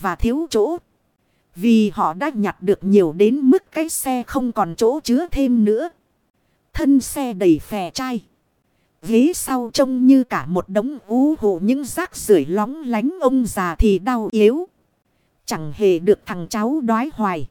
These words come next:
Hoàn toàn bị lấp dưới cái khoang chứa hàng lanh canh và dùng rình một cách nguy hiểm ấy. Đích nói, "Giờ mà bị đâm xe thì mới thú đời đây."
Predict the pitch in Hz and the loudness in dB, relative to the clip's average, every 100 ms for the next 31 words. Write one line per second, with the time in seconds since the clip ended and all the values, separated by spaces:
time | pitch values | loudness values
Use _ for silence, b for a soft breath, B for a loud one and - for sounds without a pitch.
0 | _ _ _ _ _ _ _ - 226 202 | _ _ _ _ _ _ _ -6 -4 -4
1 | 196 226 208 185 180 185 185 330 - - | -4 -2 -2 -2 0 0 2 0 0 -2
2 | 240 262 294 302 - 269 247 226 240 330 | 0 0 -4 -6 -4 -2 0 0 0 0
3 | 330 202 175 165 240 254 247 269 254 190 | -4 -10 -8 -4 0 2 2 2 0 2
4 | 190 160 - 196 170 - 208 180 190 185 | -2 -2 0 0 0 -2 0 0 -2 -2
5 | - 349 - 240 277 247 - 160 131 208 | -4 -6 0 4 4 4 2 0 0 -2
6 | 247 330 339 _ _ _ _ _ _ _ | 0 -2 -6 _ _ _ _ _ _ _
7 | 302 392 254 220 208 311 381 _ - - | -2 -2 0 -2 -2 -4 -6 _ -14 -4
8 | 214 180 175 185 160 190 175 269 254 226 | -2 -2 -4 -6 -2 -2 0 0 0 -2
9 | - 269 247 214 170 196 277 - 311 277 | -4 -4 0 0 2 0 2 2 2 0
10 | 196 170 269 262 | -2 0 2 0